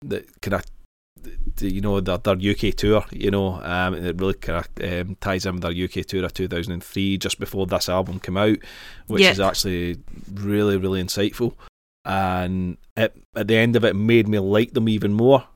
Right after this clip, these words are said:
Speaker 1: you know. Um,
Speaker 2: Yeah.
Speaker 1: and I think it's, uh, it, we've said this many times on this podcast, I think when you get to know the people in the band and know who they are as personalities and all that, it, it, it, it,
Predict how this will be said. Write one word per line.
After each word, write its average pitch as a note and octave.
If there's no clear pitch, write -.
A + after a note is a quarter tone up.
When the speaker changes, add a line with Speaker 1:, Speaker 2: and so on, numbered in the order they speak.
Speaker 1:
you A#2+
know. A#2
Um, G2
Speaker 2:
Yeah. F#3+
Speaker 1:
and A#2
I A#2
think C#3+
it's, -
uh, A2+
it, A2+
we've A2
said A2
this G2+
many G2+
times A#2
on A2+
this G#2
podcast, G2+
I G2+
think G#2+
when G2+
you F#2+
get G#2
to F#2+
know A2
the G#2+
people -
in F2+
the F2+
band G2+
and F2+
know A2
who A2
they G2+
are G2+
as G2
personalities A2+
and A#2
all A2
that, G#2+
it, -
it, D3
it, F#3+
it, -